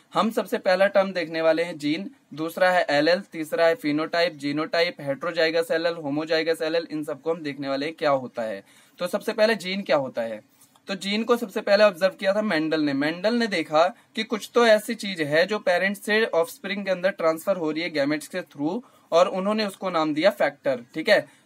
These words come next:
तो हम जिनको आज फैक्ट-, उसी factor को जीन के नाम से जानते हैं। तो जीन क्या हो गया, वह factor हो गया जो पेरेंट्स से offspring के अंदर transfer होता है। दूसरी definition है जीन की, unit of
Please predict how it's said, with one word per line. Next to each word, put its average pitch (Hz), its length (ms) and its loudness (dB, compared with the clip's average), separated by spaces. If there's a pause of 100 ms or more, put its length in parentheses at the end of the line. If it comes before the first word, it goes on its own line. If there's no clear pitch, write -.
(140)
तो 208 120 4
हम 214 260 4
जिनको 196 300 -2
आज 196 360 6
फैक्ट-, - 420 -2
उसी 190 240 -8
factor 180 380 -2
को 202 140 -4
जीन 170 240 -8
के 165 100 -4
नाम 156 180 -4
से 190 120 -8
जानते 135 340 -4
हैं। 123 300 -12
तो 151 80 -8
जीन 165 240 -4
क्या 185 120 2
हो 165 140 4
गया, 185 160 4
वह 185 160 4
factor 165 380 -2
हो 156 120 -2
गया 160 160 2
जो 196 120 -8
पेरेंट्स 151 400 0
से 175 60 0
offspring 147 480 -2
के 143 60 -4
अंदर 151 160 -2
transfer 143 420 -4
होता 135 300 -6
है। 120 220 -6 (360)
दूसरी 180 340 -6
definition 208 500 2
है 196 100 0
जीन 165 260 -4
की, 202 220 -8
unit 196 280 -4 (120)
of 156 120 6